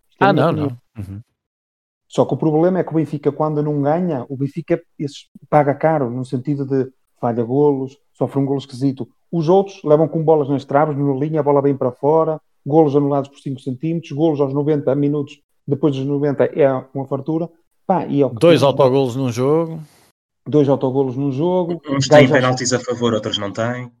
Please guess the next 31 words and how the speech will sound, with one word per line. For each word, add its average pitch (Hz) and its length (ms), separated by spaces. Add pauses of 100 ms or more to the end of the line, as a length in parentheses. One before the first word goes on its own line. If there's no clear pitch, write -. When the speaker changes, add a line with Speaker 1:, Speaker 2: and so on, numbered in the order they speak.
(140)
Speaker 1:
Pronto, 143 360
e 165 140
isso 185 200
tudo, 185 380
o 190 140
Benfica 175 480 (140)
foi 180 160
uma 175 140
equipa 175 360
que, 190 80 (460)
eh, 147 680 (180)
com 139 140
as, 131 140
com 156 180 (120)
as 123 60
suas 147 220
responsabilidades, 123 720
que - 100
são 123 140
muitas, 147 400 (640)
mas 165 140
foi 170 140
uma, 175 260
foi, 190 420 (400)
foi 233 200
abaixo, 233 300
foi 185 120
ao 175 80
tapete 208 340
completamente. 196 600
Aquele 175 320